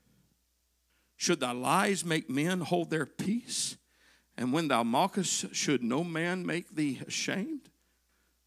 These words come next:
For thou hast said, 'My doctrine is pure, and I'm clean in thy eyes.' But oh, that God would speak and open his lips against thee,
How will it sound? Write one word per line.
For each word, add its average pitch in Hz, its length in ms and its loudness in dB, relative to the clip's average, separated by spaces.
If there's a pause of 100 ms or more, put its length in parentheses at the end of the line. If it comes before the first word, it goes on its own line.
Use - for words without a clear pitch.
(240)
For - 120 -12
thou - 120 -6
hast - 320 -2
said, 110 180 0
'My 110 220 0
doctrine 113 500 -2
is 95 140 0
pure, - 600 -6 (680)
and 120 160 -6
I'm 113 140 -6
clean 120 640 0
in 113 160 -6
thy 95 260 -8
eyes.' 107 680 -10 (400)
But 131 140 0
oh, 247 160 6
that 214 200 2
God 123 280 -2
would - 180 -2
speak - 480 0
and 117 100 -10
open 156 260 2
his 156 280 -6
lips - 440 2
against - 440 -4
thee, 98 340 -10